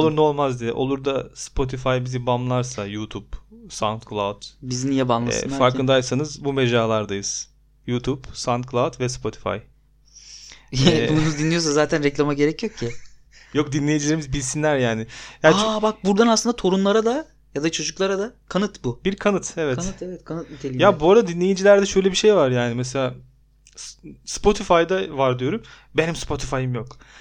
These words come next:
Speaker 2: E be, vizyonsuz mu
Speaker 1: <laughs> Ya
Speaker 2: diyorsun?
Speaker 1: kardeşim yani kusura bakma da bir alıver ya bir Spotify.
Speaker 2: Biz mesela Premium Duo aldık. On lira daha ucuz.
Speaker 1: Ha, harika. Mis gibi. Aile paketi al ya.
Speaker 2: Ee,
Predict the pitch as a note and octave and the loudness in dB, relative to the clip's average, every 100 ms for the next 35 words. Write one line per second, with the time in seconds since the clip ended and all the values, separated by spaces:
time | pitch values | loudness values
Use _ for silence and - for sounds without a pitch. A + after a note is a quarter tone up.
0 | - - - C#3+ G3+ A3 A3 A3+ B3 G#3+ | -20 -20 -2 4 6 6 6 6 6 4
1 | - C4+ F#3 E3 F#3+ G3 F#3 G3 G#3+ - | 4 6 6 8 8 8 6 6 2 0
2 | E3 E3 D#3+ D#3 - F3 F3+ F#3+ A#3+ F3+ | -2 0 0 -2 0 4 4 2 0 0
3 | D#3 E3+ F3 A3 G#3+ D#3 D#3 F#3 E3+ - | 0 2 4 6 6 4 0 -2 -8 -10
4 | C#3 C3 C#3 F3 - - - _ C#3+ D#3+ | -10 -6 -6 -6 -10 -20 -20 _ -10 -4
5 | F3 F#3+ F#3+ - F#3 F#3 F#3 F3 F3+ F3 | 0 2 2 0 -4 -4 -4 -2 2 4
6 | D3+ A#2 C3 C4 - _ _ _ _ _ | 4 2 -4 -10 -18 _ _ _ _ _
7 | _ C#3 C#3+ C3+ C3+ C3+ C3 B2+ - - | _ -6 -4 -2 -2 -2 -2 -4 -10 -20
8 | - _ _ - D#3 F#3 A3+ A#3 F#3 G3 | -20 _ _ -10 -4 -2 -2 -2 -2 -2
9 | G#3 A3+ - E3+ E3+ F#3 A#3+ B3+ B3+ B3+ | -6 -8 -8 -4 2 4 4 4 0 2
10 | B3+ A3 G3+ B3+ C3 C3+ | 2 2 0 -4 -6 -4